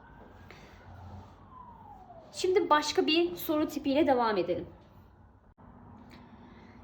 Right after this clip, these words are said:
Evet, geldik şimdi bir problem sorusuna. Şimdi bize düz olarak yirmi dört ile yirmi sekizin ebob'unu bulun diye sormazlar. Nasıl soru gelir bize peki? Problem halinde gelir. Bunun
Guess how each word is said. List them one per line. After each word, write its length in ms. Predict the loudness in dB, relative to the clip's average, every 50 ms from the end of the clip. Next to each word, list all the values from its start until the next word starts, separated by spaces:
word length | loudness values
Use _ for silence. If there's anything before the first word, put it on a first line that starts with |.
| -2 4
Evet, 340 | 4 4 6 4 0 -2 2
geldik 360 | 4 6 6 6 4 0 -6
şimdi 380 | -8 -6 -6 -4 -2 0 0 0 0
bir 200 | -2 -6 -6 -2
problem 500 | 4 8 8 8 10 8 8 8 6 4
sorusuna. 440 | 0 -2 -6 -8 -10 -10 -10 -10 -12 -12 -16 -14 -12 -12 -12 -14 -16 -18 -16 -6
Şimdi 280 | 0 4 6 6 8
bize 420 | 8 6 4 4 2 2 2 0 -4 -12 -16 -14 -8 0 2
düz 160 | 2 4 4
olarak 460 | 4 4 4 4 4 4 2 0 -4 -6
yirmi 320 | -2 0 2 2 2 2 2
dört 260 | 2 0 0 0 -2
ile 20 |
yirmi 260 | -2 0 0 0 0 0
sekizin 520 | -2 -4 -6 -4 -6 -8 -6 -6 -4 -2
ebob'unu 500 | -2 0 0 0 -2 -2 -4 -6 -6 -4
bulun 260 | -2 -2 0 -2 -2
diye 120 | -2 -2 -4
sormazlar. 680 | 0 2 2 2 2 2 0 0 0 -2 -4 -6 -6 -6 -10 -12 -12 -14 -14 -16 -18 -18 -18 -18 -18 -18 -18 -18 -18 -18 -18 -18 -18 -18 -10 -2
Nasıl 320 | 2 4 4 4 4 0 -2
soru 260 | 0 0 0 0 0
gelir 320 | 0 0 -2 -2 -2 -2
bize 220 | -4 -6 -6 -6 -6
peki? 400 | -6 -6 -4 -2 -2 -2 -2 -4 -10 -14 -18 -18 -20 -12
Problem 500 | -6 -4 -2 -2 0 2 2 2 2 2
halinde 460 | 2 2 2 2 2 2 0 -2 -4
gelir. 400 | -4 -4 -4 -4 -2 -4 -4 -2
Bunun 260 | 0 2 2 2 0